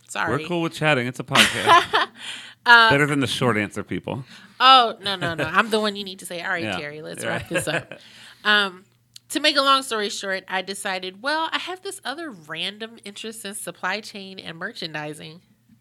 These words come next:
Speaker 1: Totally random, I
Speaker 2: Mm-hmm.
Speaker 1: know. But I went, got an M B A, and ended up in Charlotte because I accepted a corporate position with Lowe's working in, uh, po-, uh,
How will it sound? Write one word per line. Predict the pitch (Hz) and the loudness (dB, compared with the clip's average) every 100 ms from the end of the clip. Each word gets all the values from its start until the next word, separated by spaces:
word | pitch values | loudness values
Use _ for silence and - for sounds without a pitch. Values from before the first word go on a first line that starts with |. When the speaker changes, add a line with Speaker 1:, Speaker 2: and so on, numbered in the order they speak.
| - | -20
Speaker 1:
Totally | - 302 262 226 | -6 -4 -4 -6
random, | 175 160 165 165 | -6 -6 -8 -6
I | 180 | -4
Speaker 2:
Mm-hmm. | 196 | -4
Speaker 1:
know. | 160 156 156 - - _ _ _ _ - | -6 -8 -10 -16 -20 _ _ _ _ 0
But | 214 190 | 0 4
I | 196 | 2
went, | 196 202 214 226 220 | 2 0 -2 -2 -2
got | 196 202 | -2 -2
an | |
M | 196 208 208 | -6 -10 -10
B | 196 | -6
A, | 180 180 190 226 _ _ _ - | -4 -4 -6 -10 _ _ _ -6
and | 190 185 202 | -4 -4 -6
ended | 233 247 | -6 -8
up | 214 208 | -10 -12
in | 202 | -10
Charlotte | - 220 294 214 - | -6 -4 -4 -6 -10
because | 190 202 185 | -14 -12 -10
I | 180 175 | -8 -8
accepted | 175 - 196 - 196 190 | -8 -8 -12 -10 -14 -14
a | - 175 175 175 175 | -10 -8 -8 -10 -14
corporate | - 339 370 208 - | -6 -6 -6 -12 -14
position | 196 175 175 175 170 | -18 -16 -14 -14 -14
with | 175 196 | -14 -8
Lowe's | 233 208 180 185 - | -6 -6 -8 -14 -18
working | 165 175 196 - 185 190 | -10 -8 -8 -10 -18 -18
in, | - 165 165 165 170 _ _ _ _ _ - | -14 -12 -12 -14 -20 _ _ _ _ _ -10
uh, | 175 170 | -8 -8
po-, | - 226 220 | -8 -8 -4
uh, | 175 160 156 156 | -2 -2 -4 -10